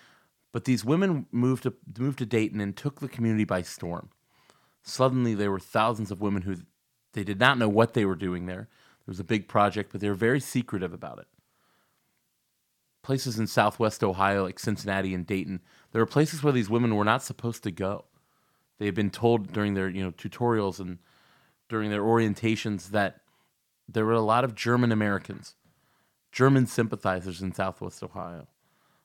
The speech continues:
Uh, and that was somewhat true. They were encouraged to go in pairs anywhere they went in those areas. But these women moved to Dayton, and they make a huge difference in the war. And again,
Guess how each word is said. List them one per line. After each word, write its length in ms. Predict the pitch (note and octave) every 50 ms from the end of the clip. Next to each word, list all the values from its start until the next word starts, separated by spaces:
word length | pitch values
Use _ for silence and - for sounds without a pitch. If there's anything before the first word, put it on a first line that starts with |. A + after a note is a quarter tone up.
| _ _ A2
Uh, 140 | G2+ G2+ -
and 120 | A#2 A#2 C3
that 140 | C#3+ D3
was 200 | C#3+ D3 D#3 C#3+
somewhat 300 | - - C#3 C3+ C3+ -
true. 260 | - - - C3+ A2+ F#2+
They 140 | F#2+ G2
were 80 | G2+ G2+
encouraged 420 | G2 - - B2+ A#2+ A#2 A2+ -
to 60 | A2+ G#2
go 220 | A2 A2+ A2+ A2+
in 100 | A2 G#2
pairs 420 | F2+ F2+ A2+ A2+ A2 G#2 F#2 -
anywhere 320 | G#2 G2+ A2 G#2+ G#2 G#2 G2
they 100 | G2 F#2+
went 300 | F#2 F#2 F#2+ F#2+ F#2 - _ _ _ _ _ _ _ _ _ _ _ _ _
in 120 | - G2 G2
those 260 | G2 G2 F#2+ - -
areas. 500 | F#2+ F2+ F2+ F2+ F2 E2+ E2+ - - - _ _ _ _ _ _ _ _ _ _ _ _ _ _ _ _ _ _ _ _ _ _
But 140 | - A#2 -
these 180 | A#2+ A2 G2+
women 320 | G#2+ B2 D3+ F3 F3+ E3+ C#3+
moved 260 | B2+ C3+ C#3 B2+ -
to 60 | A#2+
Dayton, 460 | G2 G#2+ G#2 G2 G2 - - - - - _ _ _ _ _ _ _ _ _ _ _ _ _ _ _ _ _ _ _ _ _ _ _ _ _ _ _ _ _ _ -
and 100 | G2 G2+
they 80 | G2+
make 220 | G2+ G#2+ G#2 - -
a 40 |
huge 440 | G2+ - - C3+ C3+ C#3 C3 - -
difference 360 | - A2+ - - G2 F#2 -
in 80 | G2 F2
the 80 | F#2 F2
war. 320 | F2 F#2 F#2 F#2 F#2 F#2 _ _ _ _ _ _ _ _ _ _ _ _ _ _ _ -
And 100 | G2+ G2+
again, 380 | G2+ F#2+ - A2+ G#2+ G2 F#2